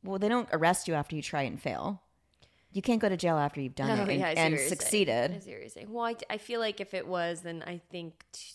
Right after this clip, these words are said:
Speaker 2: too many people would
Speaker 1: I mean,
Speaker 2: be
Speaker 1: it's, it's legal in states where you're sick, you know, but who's to, who's to, det-,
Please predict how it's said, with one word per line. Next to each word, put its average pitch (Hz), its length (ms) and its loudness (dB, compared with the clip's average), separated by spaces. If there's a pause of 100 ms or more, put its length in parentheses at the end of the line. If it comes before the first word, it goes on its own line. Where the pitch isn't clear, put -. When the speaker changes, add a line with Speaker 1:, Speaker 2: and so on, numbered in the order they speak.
(340)
Speaker 2:
too - 200 -20
many - 200 -20
people - 360 -20
would - 140 -4
Speaker 1:
I 226 40 2
mean, 233 180 4
Speaker 2:
be 226 60 2
Speaker 1:
it's, - 340 -4 (160)
it's - 220 -6
legal 196 300 -2
in 175 120 -2
states 165 380 -6
where 175 60 -2
you're 147 300 -4 (140)
sick, - 640 -2
you 170 120 -6
know, 151 160 -4
but 165 100 -2
who's 175 220 -2
to, - 120 -10 (120)
who's 175 140 -2
to, - 180 -10
det-, - 120 -12